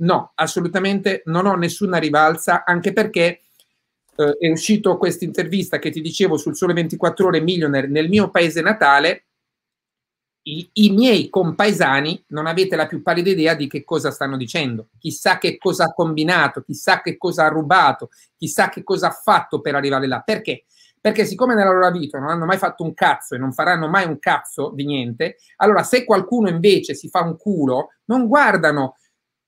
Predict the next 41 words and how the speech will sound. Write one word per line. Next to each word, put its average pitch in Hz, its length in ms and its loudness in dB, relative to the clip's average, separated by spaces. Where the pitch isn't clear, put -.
quanto 214 440 2
hai 196 120 4
sudato, 165 640 0
quanto 190 320 -6
hai 190 100 -4
sgobbato, 156 840 -2
se 196 200 -6
magari 196 300 0
sei 190 160 -2
rimasto 202 340 0
anche 202 240 -2
senza 190 340 -4
mangiare, 160 600 0
se 190 160 -4
lavori 196 300 2
il 190 40 -4
sabato 185 320 -2
e 185 40 -2
la 185 60 0
domenica, 160 520 -4
se 196 260 -4
io 214 260 2
tutti 202 280 -6
i 175 40 -6
giorni 143 540 0
mi 156 100 -4
sveglio 180 220 0
alle 160 160 0
quattro 196 320 0
di 165 100 -4
mattina 156 440 -4
perché 170 240 -6
leggo 160 240 -2
un'ora 185 220 2
il 156 80 2
libro 151 220 0
d'inglese, 143 560 -2
e - 80 -16
Walter 147 320 0
lo 147 120 -4
sa, 147 220 0